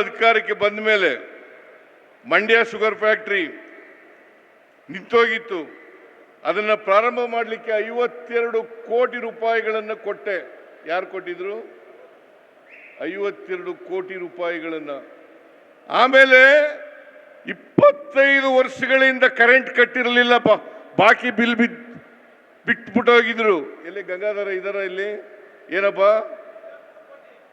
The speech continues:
ಆ? ಐವತ್ತೆರಡು ಕೋಟಿ, ಐವತ್ತೆರಡು ಕೋಟಿ ರೂಪಾಯಿಗಳನ್ನ ಮನ್ನಾ ಮಾಡಿದದು ಯಾವ್ದಾದ್ರು ಸರ್ಕಾರ ಇದ್ರೆ ಅದು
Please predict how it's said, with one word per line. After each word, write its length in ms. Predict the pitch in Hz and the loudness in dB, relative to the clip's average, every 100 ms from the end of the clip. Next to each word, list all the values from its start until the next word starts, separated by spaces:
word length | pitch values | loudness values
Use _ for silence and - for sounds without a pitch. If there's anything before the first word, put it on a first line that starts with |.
| _ _ _ _ _ 156 | _ _ _ _ _ -4
ಆ? 20 | 226 269 - - - - - 156 | -2 -4 -10 -20 -20 -20 -8 -4
ಐವತ್ತೆರಡು 840 | 214 262 277 277 - 269 269 277 277 269 - 247 | -2 2 2 2 -4 0 0 2 -2 -4 -10 0
ಕೋಟಿ, 480 | 277 302 294 285 262 - - - - - - _ _ _ _ _ _ _ _ _ _ _ _ _ _ _ _ - 196 | 6 6 6 0 -4 -6 -16 -20 -20 -20 -20 _ _ _ _ _ _ _ _ _ _ _ _ _ _ _ _ -4 -2
ಐವತ್ತೆರಡು 800 | 262 285 285 285 285 277 277 277 277 277 277 | 2 2 2 -2 -4 -2 0 -2 -4 -14 -2
ಕೋಟಿ 300 | 269 285 285 269 | 4 4 2 -8
ರೂಪಾಯಿಗಳನ್ನ 720 | 269 262 262 254 254 240 262 277 294 294 240 | -4 0 0 0 -2 -2 -2 -2 -4 -8 -10
ಮನ್ನಾ 280 | 190 220 269 285 | -10 -8 -6 -6
ಮಾಡಿದದು 600 | 269 262 254 254 240 240 202 - - - - | -6 -8 -6 -8 -6 -6 -8 -14 -20 -20 -4
ಯಾವ್ದಾದ್ರು 440 | 185 233 240 220 214 - | -2 0 0 2 2 4
ಸರ್ಕಾರ 360 | 214 208 247 240 240 240 | 4 6 6 8 6 4
ಇದ್ರೆ 320 | - 262 302 330 - - - - - - - - - - _ _ _ _ - | 2 8 10 10 6 -2 -18 -20 -20 -20 -20 -20 -20 -20 _ _ _ _ -4
ಅದು 240 | 156 175 | 0 2